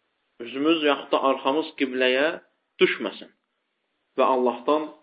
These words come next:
Azza və Cəllədən bağışlanma diləyirdik. Və hədsin şərhində və izahında şeyx gətirir ki, nə üçün istiğfar edirdilər? Bəzən unudurdular.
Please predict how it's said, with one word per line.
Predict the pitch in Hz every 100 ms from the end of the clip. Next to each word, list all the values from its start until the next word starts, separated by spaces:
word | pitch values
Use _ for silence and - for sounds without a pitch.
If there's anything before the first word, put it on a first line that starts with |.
| -
Azza | 120 117 120
və | 117
Cəllədən | 139 135 123 135 160 -
bağışlanma | 120 113 - 120 113 113
diləyirdik. | 95 87 87 - - - _ _ _ _ _ _ _ _ _ _ _ _ _ _ -
Və | 120
hədsin | 135 - 170 110 - _ -
şərhində | - - 123 131 151
və | 139
izahında | 120 123 113 120 135 113 - _ _ _ _ _ -
şeyx | - 139 -
gətirir | 117 - 147 -
ki, | 135 165 - _ _ _ _ 135
nə | 180
üçün | 156 151 135
istiğfar | - - 131 117
edirdilər? | 113 110 110 120 185 - _ _ _ 120
Bəzən | 151 190 165 180 180
unudurdular. | 165 160 165 131 113 98 90